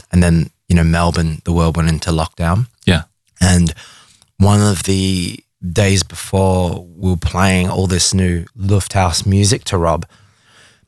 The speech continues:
Speaker 1: And he was just like, "This is really fresh.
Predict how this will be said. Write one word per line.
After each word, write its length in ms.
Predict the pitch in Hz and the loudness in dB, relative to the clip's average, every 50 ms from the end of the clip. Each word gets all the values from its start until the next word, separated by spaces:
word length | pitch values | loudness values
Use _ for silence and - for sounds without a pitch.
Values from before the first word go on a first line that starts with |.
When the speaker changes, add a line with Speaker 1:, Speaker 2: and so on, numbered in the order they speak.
| _ _ _ | _ _ _
Speaker 1:
And 160 | 143 127 127 | 2 4 4
he 100 | 131 131 | 4 2
was 120 | 127 113 107 | 0 0 0
just 180 | 113 104 - | 0 0 0
like, 260 | 110 101 90 85 85 - _ _ _ | 0 0 -2 -2 -4 -6 _ _ _
"This 220 | - 101 95 - | 0 0 0 0
is 120 | 85 78 | -2 -2
really 220 | 85 92 87 82 78 | -2 -2 0 0 -2
fresh. 640 | - - - 107 113 110 104 - - - - - | -4 -2 0 2 2 2 2 0 0 -4 -6 -8